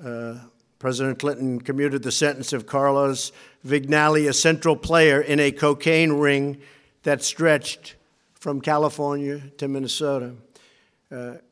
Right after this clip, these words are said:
criminal leaker. You've heard the word leaker? President Obama commuted the sentence of Chelsea Manning, who leaked countless sensitive and classified documents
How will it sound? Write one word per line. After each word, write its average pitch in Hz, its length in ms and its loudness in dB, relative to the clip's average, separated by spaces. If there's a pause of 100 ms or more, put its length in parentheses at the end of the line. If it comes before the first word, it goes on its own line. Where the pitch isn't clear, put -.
(220)
criminal 190 400 4
leaker. 185 440 2 (1300)
You've 123 140 -14
heard 143 140 0
the 156 100 -2
word 151 180 2
leaker? 175 520 -2 (1300)
President 160 460 0
Obama 165 500 4
commuted 156 460 -2
the 151 80 -4
sentence 156 540 -4
of 135 100 -6
Chelsea 185 480 0
Manning, 151 580 -4 (1000)
who 175 120 -2
leaked 185 460 0
countless 180 520 0
sensitive 165 680 -2
and 131 160 -6
classified 151 680 -2
documents 135 800 -4